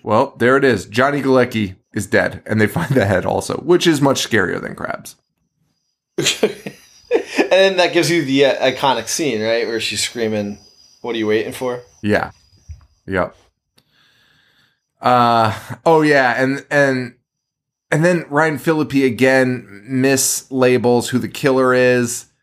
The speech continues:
Speaker 1: and, uh, decides it's, <laughs> it's Freddie Prinze Junior and beats the shit out of him.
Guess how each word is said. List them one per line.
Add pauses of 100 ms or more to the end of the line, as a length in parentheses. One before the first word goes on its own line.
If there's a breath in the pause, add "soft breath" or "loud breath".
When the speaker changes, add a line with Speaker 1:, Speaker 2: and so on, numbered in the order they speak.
(300)
Speaker 1:
and, (380)
uh, (140)
decides
it's,
<laughs>
it's
Freddie
Prinze
Junior
and
beats
the
shit
out
of
him.